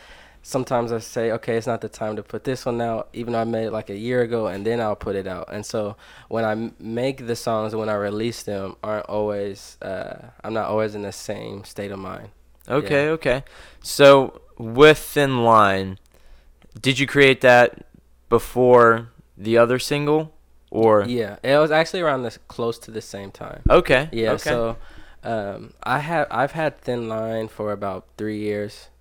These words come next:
Speaker 1: and, um, and a couple of the guys who are part of my team, they're like, "Man, you gotta put this out, this and that." Um, and I was like, "All right, you know what?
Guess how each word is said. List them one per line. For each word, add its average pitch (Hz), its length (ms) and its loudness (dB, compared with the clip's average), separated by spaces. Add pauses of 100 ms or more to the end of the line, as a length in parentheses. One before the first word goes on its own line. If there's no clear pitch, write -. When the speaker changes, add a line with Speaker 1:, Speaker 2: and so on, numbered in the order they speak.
(340)
Speaker 1:
and, 107 360 -6
um, 98 560 -8 (220)
and 110 100 -4
a 110 60 -4
couple 135 340 -4
of 120 60 -2
the 117 80 0
guys 107 320 -2
who 110 100 -2
are 101 100 -2
part 107 220 -4
of 107 80 -6
my 98 120 -8
team, 107 500 -10 (360)
they're 107 180 -6
like, 101 240 -4
"Man, 107 200 -2
you 117 60 -6
gotta 113 220 -2
put - 320 -6
this - 220 -10
out, 107 320 -6
this 107 200 -8
and 104 120 -6
that." 104 300 -8 (440)
Um, 101 360 -8
and 104 140 -4
I 107 80 0
was 104 120 -6
like, 101 320 -6
"All 120 100 -6
right, 113 220 -6
you 117 120 -8
know 120 140 0
what? 117 320 0